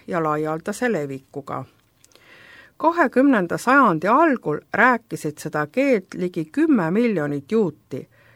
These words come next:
ja sellest oligi saanud uus juudi rahva emakeel, mamelošn.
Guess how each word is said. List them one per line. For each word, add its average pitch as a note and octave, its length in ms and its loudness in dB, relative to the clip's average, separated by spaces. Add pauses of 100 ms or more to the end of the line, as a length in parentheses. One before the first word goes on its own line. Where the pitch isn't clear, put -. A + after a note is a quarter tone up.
(140)
ja D#3+ 100 -4
sellest A3 520 -2
oligi A#3 380 -2
saanud D3 520 -4
uus A#3+ 440 -4
juudi G#3 420 -6
rahva F3 460 -6
emakeel, G#3 720 -4 (460)
mamelošn. D#3+ 920 -6